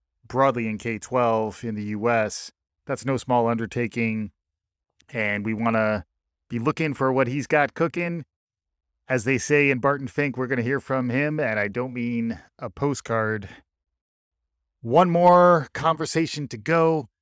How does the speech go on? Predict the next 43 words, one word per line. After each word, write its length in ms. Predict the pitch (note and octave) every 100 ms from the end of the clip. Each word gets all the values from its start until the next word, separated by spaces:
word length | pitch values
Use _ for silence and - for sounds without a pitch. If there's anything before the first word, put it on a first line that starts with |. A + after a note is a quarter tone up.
| _ _ _
It's 140 | C#3+ -
fascinating 460 | E3 D3+ D3+ C#3
when 100 | C3
you 40 | B2
start 260 | - C3+
doing 280 | C3 C3 C3
this. 280 | B2+ C3 -
I 80 | A#2
was 160 | A2+ A#2
initially 340 | C#3 C3 B2+
gonna 180 | A#2+ A#2+
talk 220 | A#2+ A2+
about 240 | G#2+ G#2+
twenty-two 480 | - D#3+ D#3 - D#3
conversations, 960 | - C3+ C3 A#2+ C3+ B2 B2+ B2 A#2 - -
then 100 | B2+
I 40 |
was 140 | A#2
gonna 280 | - A2 G#2 - _ -
get 120 | C3
it 80 | A2
down 240 | A2+ G#2+
to 120 | - G2 -
ten. 540 | - C3+ B2+ B2 A2 - _ _ _ _
Now 160 | B2+ B2+
I'm 80 | A#2+
going 260 | B2 A#2+
with 160 | G#2+ G#2
five, 720 | - B2+ B2+ A#2 A2+ G#2 - B2+
and 400 | C#3 A#2 A2 A2 A#2
all 180 | D3 C3+
I'm 100 | A#2
thinking 260 | - A2 A2+
about 280 | G2+ G#2
is 100 | G#2
all 160 | A2+ A2+
the 120 | A2
incredible 420 | G#2 G#2+ A2 G2+
conversations 680 | F#2 A2+ G2+ - G#2 A2 G2
that 140 | G#2+ G2+
we're 100 | G#2
not 200 | G#2+ G#2
including. 720 | F#2+ - C3+ B2 A#2+ A#2